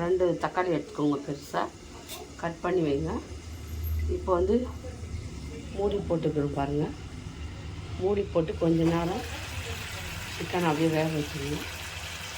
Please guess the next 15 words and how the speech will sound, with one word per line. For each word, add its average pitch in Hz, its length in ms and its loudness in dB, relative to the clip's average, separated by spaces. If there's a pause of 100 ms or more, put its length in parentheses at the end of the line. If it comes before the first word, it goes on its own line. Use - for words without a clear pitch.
(960)
வேக 190 300 2
வச்ச 165 180 2 (120)
பின்னாடி 170 340 6 (400)
நம்ம 165 240 2 (1500)
தக்காளி 190 320 2 (120)
போட்டுக்கணும். 127 400 -6 (1800)
தக்காளி 151 360 -4 (1700)
இது 214 160 -2 (100)
தொக்கு 185 320 2
மாதிரி 180 280 4
பண்ணலாம். 165 440 4
ரைஸு, 165 380 4 (140)
சப்பாத்தி, 151 540 0 (120)
தோசை, 156 440 -2 (760)
இட்லி 165 300 2